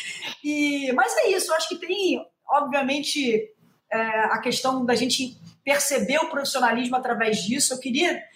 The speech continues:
eu tenho um estadual pelo Vasco, eu queria ter conquistado aquele título da Superliga pelo Vasco também, até porque era o início de tudo. Foi ali que eu co-,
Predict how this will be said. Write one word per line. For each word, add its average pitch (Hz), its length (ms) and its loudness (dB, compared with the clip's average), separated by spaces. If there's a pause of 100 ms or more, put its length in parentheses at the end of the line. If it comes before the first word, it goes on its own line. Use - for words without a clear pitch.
eu 220 160 -2
tenho 302 180 0
um 285 40 0
estadual 254 420 2
pelo 233 180 0
Vasco, 240 380 2
eu 214 40 -6
queria 285 220 -2
ter 294 80 0
conquistado 247 420 0
aquele 226 220 -4
título 226 280 -4
da 226 80 0
Superliga 220 720 0 (840)
pelo 277 260 2
Vasco 247 400 0
também, 247 680 0
até 233 240 0
porque - 240 -6
era 370 100 2
o 403 60 -2
início 392 340 -2
de - 60 -10
tudo. 320 260 0
Foi 285 160 2
ali 285 160 4
que 339 80 0
eu 359 60 0
co-, 330 160 -12